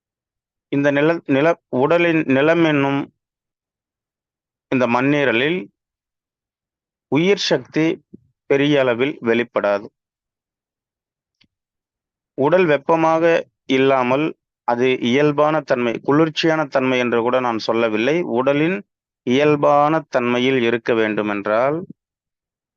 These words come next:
உடலை அதிக வெப்பப்படுத்தாமல் பார்த்து கொள்ள வேண்டும். இந்த நிலத்தை அதிக வெப்பப்படுத்தினால், வெப்பப்படுத்தப்பட்ட பகுதியில் பல ஆண்டுகளுக்கு, பல மாதங்களுக்கு,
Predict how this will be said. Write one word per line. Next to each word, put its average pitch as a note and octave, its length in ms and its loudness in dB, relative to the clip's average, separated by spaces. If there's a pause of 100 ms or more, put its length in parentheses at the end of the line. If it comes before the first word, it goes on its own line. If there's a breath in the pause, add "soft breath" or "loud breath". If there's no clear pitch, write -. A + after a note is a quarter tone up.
(460)
உடலை D#3+ 560 0
அதிக C#3 380 -2
வெப்பப்படுத்தாமல் B2+ 960 -2
பார்த்து G#2+ 420 -2
கொள்ள G#2 240 0
வேண்டும். G2+ 440 -6 (1900)
இந்த A2+ 220 -2
நிலத்தை D3 500 0
அதிக C3+ 320 0
வெப்பப்படுத்தினால், C3 1000 -2
வெப்பப்படுத்தப்பட்ட B2 1300 -2
பகுதியில் B2+ 800 -2
பல A#2+ 300 0
ஆண்டுகளுக்கு, C3+ 720 -2
பல A#2 240 0
மாதங்களுக்கு, B2+ 960 -2